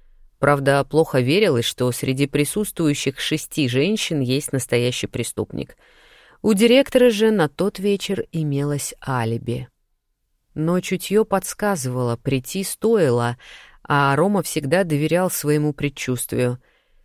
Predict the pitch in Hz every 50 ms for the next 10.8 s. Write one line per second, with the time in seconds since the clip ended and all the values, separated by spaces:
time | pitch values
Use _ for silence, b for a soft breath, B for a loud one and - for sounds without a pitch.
0 | _ _ - - 170 - - 170 156 160 143 - 165 160 143 175 220 220 - -
1 | 175 156 147 139 135 131 127 123 - 131 123 120 123 135 135 - 175 170 175 180
2 | 170 160 151 147 127 - 165 151 139 127 - - 165 185 190 156 131 123 - -
3 | 120 120 120 117 117 123 131 127 123 120 117 117 110 - 117 123 123 - _ _
4 | _ _ _ _ _ _ _ _ _ _ _ _ _ _ _ _ _ _ _ _
5 | _ _ _ - 254 277 269 262 254 247 - - - 311 320 320 320 311 254 -
6 | - - 220 214 208 214 233 - - 233 208 196 185 180 175 170 160 151 147 147
7 | 147 156 156 170 - - 240 277 294 - - - - - _ _ _ _ _ _
8 | _ - - 165 165 170 170 170 156 151 151 - 175 160 151 160 156 151 151 143
9 | 147 143 147 160 170 175 165 165 160 156 156 151 151 - - 151 151 147 - -
10 | 160 156 - - 156 151 147 143 147 143 143 - - - 143 -